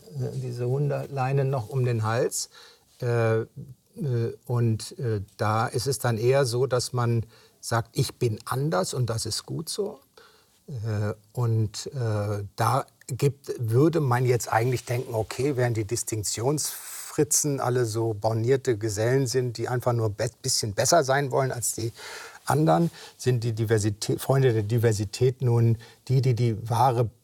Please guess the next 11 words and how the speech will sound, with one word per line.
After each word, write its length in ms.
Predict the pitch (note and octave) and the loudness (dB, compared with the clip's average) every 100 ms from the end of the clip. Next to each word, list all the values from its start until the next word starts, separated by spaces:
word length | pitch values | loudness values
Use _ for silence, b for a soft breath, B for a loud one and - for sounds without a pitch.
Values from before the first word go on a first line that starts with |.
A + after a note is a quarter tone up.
| - | -12
die, 120 | G#2+ A2 | -10 -6
die, 140 | A2+ | -6
den 280 | G2 A#2 G#2+ | -2 0 2
wahren 300 | G2 B2 A#2+ | 4 4 2
Geist 380 | G2 G#2+ - - | 0 0 0 -4
des 120 | G2+ | -8
Pluralismus 800 | - A#2 G2 G2 A#2 - G#2+ - | -6 -4 -2 0 -2 -2 -4 -4
in 120 | G#2+ | -4
unserer 240 | A2 G#2 F#2+ | -2 -2 -2
Gesellschaft 560 | F#2+ G2 G#2 G2+ G2+ | -4 -4 -6 -8 -10
verkörpern. 540 | - G#2+ G#2 G#2 - | -10 -10 -8 -8 -10